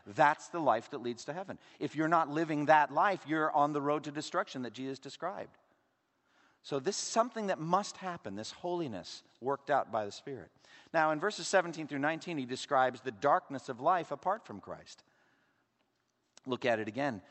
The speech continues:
"So I tell you this and insist on it, the Lord, that you must no longer live as the Gentiles do, in the futility of their thinking,"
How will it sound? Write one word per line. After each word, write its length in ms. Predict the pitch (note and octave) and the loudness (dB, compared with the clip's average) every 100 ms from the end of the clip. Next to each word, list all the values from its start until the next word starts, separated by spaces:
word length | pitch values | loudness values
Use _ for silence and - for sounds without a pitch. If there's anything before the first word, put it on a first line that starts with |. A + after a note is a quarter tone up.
| - | -20
"So 160 | - - | -4 -4
I 60 | |
tell 240 | - D3 C#3 | 0 0 2
you 140 | C#3 | 0
this 260 | C3+ C#3 - | 0 0 -2
and 80 | C3+ | -4
insist 420 | B2 - C3+ - | -4 -4 -4 -2
on 140 | C3+ | -2
it, 80 | C#3 | -2
the 100 | C3 | -2
Lord, 300 | B2+ C3+ C3+ | -2 0 -2
that 80 | C3+ | -4
you 160 | C3+ | -4
must 440 | C3 C#3 C#3 C#3+ - | -4 2 2 2 -2
no 200 | C#3+ E3+ | 0 4
longer 340 | E3 E3 D#3 | 6 4 2
live 220 | C#3+ C#3 | 0 0
as 100 | C3+ | -2
the 80 | A2+ | -6
Gentiles 540 | A#2 B2+ B2 A#2 G#2+ G#2 | -4 -4 0 0 0 -2
do, 240 | A2+ A#2 - _ _ - | -6 -6 -8 _ _ -8
in 180 | E3+ F#3+ | -6 -4
the 80 | F#3+ | -6
futility 720 | - F#3+ - F#3 F3+ F3 F3 | -8 -14 -6 -2 0 -2 -4
of 80 | D#3 | -4
their 140 | E3 | -6
thinking," 580 | - E3+ E3 C3 F#2 | -6 -8 -8 -8 -12